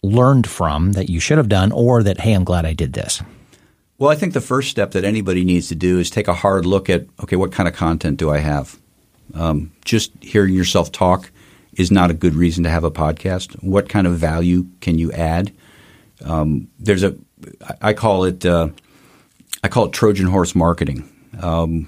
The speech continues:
Speaker 2: where you, what a podcast allows you to do is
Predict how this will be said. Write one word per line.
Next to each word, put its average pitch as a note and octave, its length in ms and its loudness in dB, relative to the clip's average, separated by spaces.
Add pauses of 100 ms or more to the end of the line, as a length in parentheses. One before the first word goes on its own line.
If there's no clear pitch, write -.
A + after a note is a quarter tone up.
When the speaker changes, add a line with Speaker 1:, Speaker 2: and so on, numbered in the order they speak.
(140)
Speaker 2:
where F2 240 0
you, E2 140 0 (580)
what F2 140 0
a E2 40 0
podcast F#2+ 600 -2
allows F2 360 2
you F2 80 -4
to - 140 -14
do F#2+ 400 2
is E2 300 -2